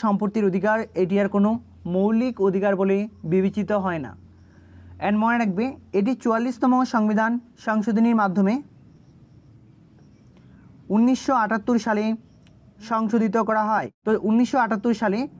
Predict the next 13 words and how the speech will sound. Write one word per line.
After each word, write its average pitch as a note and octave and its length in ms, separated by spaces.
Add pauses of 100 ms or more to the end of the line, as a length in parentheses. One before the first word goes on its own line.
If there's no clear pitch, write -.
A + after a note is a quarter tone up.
(180)
সম্পত্তির A3 600
অধিকার G#3+ 300 (180)
এটি F#3 180
কিন্তু G3+ 240 (160)
মৌলিক G#3+ 320 (120)
অধিকার F#3+ 320
থেকে G3+ 180 (540)
বাতিল F3 360
করানো G#3 300
হয়। B2 140 (1120)
কত G#3 120 (120)
সাল? A#3+ 160 (380)
নাইনটিন A3 440